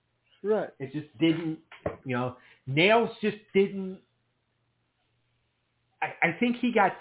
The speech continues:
Speaker 2: too into the character. And the character just was, "Oh, you're gonna go out there, you're gonna choke a guy unconscious, and then you're gonna beat the shit out of him with a nightstick."
Speaker 1: Yeah.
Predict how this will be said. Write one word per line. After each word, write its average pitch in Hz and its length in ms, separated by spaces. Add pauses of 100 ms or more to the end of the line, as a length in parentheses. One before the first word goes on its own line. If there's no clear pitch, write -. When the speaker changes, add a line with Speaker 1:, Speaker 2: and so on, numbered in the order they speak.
Speaker 2:
too 208 160
into 185 300
the 143 80
character. 131 600 (1800)
And 156 180
the 151 60
character 208 580
just 175 360
was, 170 320
"Oh, 151 120
you're 147 380
gonna 151 160
go 160 160
out 165 260
there, 160 340 (240)
you're 131 100
gonna 131 220 (140)
choke 180 240
a 175 40
guy 156 300
unconscious, 139 680 (140)
and 139 120
then 135 120
you're 139 120
gonna 139 220
beat 147 160
the 147 60 (120)
shit 151 140
out 135 160
of 123 80
him 131 120
with 127 120
a 123 40
nightstick." 113 480 (1200)
Speaker 1:
Yeah. 135 280